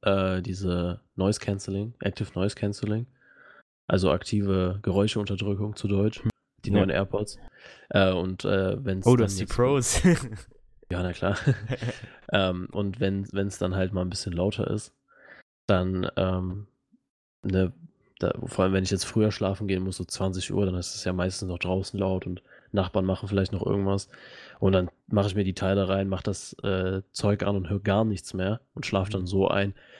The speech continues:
Speaker 1: Wie gesagt, ob das jetzt das Gesündeste ist, weiß ich nicht, aber für mich ist es halt, äh, dann muss ich halt abwägen. Für mich ist es
Speaker 2: Mhm,
Speaker 1: gesünder,
Speaker 2: mhm.
Speaker 1: viel zu schlafen und <laughs> ordentlich einzupennen, als dass ich da irgendwie zwei Stunden zu wenig schlafe. Ähm,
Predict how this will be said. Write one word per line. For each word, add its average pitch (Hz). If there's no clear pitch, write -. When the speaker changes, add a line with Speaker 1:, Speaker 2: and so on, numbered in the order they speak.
Speaker 1:
Wie 120
gesagt, 101
ob 104
das 110
jetzt 101
das 101
Gesündeste 104
ist, 95
weiß 101
ich 107
nicht, 110
aber 92
für 98
mich 95
ist 92
es 92
halt, 95
äh, 92
dann 101
muss 92
ich 92
halt 90
abwägen. 95
Für -
mich 85
ist 95
es 104
Speaker 2:
Mhm, 104
Speaker 1:
gesünder, 101
Speaker 2:
mhm. -
Speaker 1:
viel 120
zu -
schlafen 113
und 104
<laughs> -
ordentlich 107
einzupennen, 107
als 104
dass 101
ich 98
da 98
irgendwie 104
zwei 98
Stunden 104
zu 98
wenig 107
schlafe. -
Ähm, 92